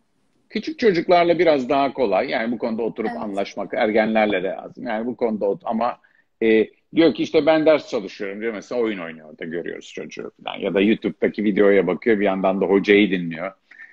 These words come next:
Speaker 2: Hı hı.
Speaker 1: Am, bunu sıfırlamak mümkün değil. Yani üniversite öğrencilerinde de aynı şeyi görüyoruz. Hatta bizim
Speaker 2: Hı hı.
Speaker 1: seminerlerimizi izleyen doktor, tıp talebeleri vesaireler ya da psikoloji talebeleri.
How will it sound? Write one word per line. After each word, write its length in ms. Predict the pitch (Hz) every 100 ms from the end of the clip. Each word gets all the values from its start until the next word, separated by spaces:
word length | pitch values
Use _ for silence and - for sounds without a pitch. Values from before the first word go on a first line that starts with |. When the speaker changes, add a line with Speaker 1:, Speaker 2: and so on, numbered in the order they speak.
| _
Speaker 2:
Hı 60 | 240
hı. 420 | 233 226 240 247
Speaker 1:
Am, 540 | 139 139 139 139 139 127 _ _ _ _ _ _ _ _ - _ _ _ _ _ _
bunu 480 | 110 160 214 214 - _ _ _ _
sıfırlamak 760 | - - 147 196 160 147 135 113
mümkün 420 | 110 90 98 82
değil. 180 | 76 - _ _ _ _ _ -
Yani 400 | 95 90 82 -
üniversite 520 | 120 107 107 101 -
öğrencilerinde 520 | 107 98 95 85 90 85
de 60 |
aynı 200 | 123 120
şeyi 260 | - 127 120
görüyoruz. 420 | 117 117 120 123
Hatta 440 | 110 - 113 113
bizim 200 | 101 95
Speaker 2:
Hı 40 | 104
hı. 40 |
Speaker 1:
seminerlerimizi 680 | - 110 104 104 98 101 95
izleyen 320 | 90 98 110
doktor, 400 | 101 92 - 104
tıp 240 | 92 95 -
talebeleri 540 | 110 101 101 95 98
vesaireler 520 | 98 - 98 92 92
ya 120 | 98 92
da 80 |
psikoloji 380 | 90 - 98 92
talebeleri. 580 | - 98 87 85 95 120